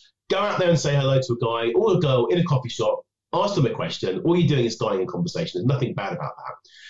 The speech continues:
So just go out there and reach people in the real world too. Don't just hide behind the apps,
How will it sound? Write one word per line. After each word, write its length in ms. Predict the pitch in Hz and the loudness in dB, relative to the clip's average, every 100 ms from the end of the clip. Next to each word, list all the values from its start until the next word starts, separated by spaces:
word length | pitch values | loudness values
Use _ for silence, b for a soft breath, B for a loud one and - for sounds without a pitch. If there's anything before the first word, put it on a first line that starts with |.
| B | B
So 120 | 135 | -2
just 180 | 151 - | -2 -2
go 100 | 196 | -2
out 180 | 208 170 | 0 0
there 120 | 139 | 4
and 220 | 131 120 | 4 4
reach 180 | 170 175 | 2 2
people 220 | 170 147 | 0 2
in 60 | 143 | 2
the 80 | 127 | 4
real 240 | 135 131 | 4 2
world 260 | 113 101 - - | 2 0 -4 -2
too. 380 | 131 - 160 180 b b b - | 0 2 -2 -2 b b b -2
Don't 180 | 156 | 0
just 140 | 147 - | 0 -2
hide 240 | 147 135 | 0 2
behind 300 | 127 127 110 | 2 2 0
the 60 | 95 | 0
apps, 300 | 76 85 | -2 -8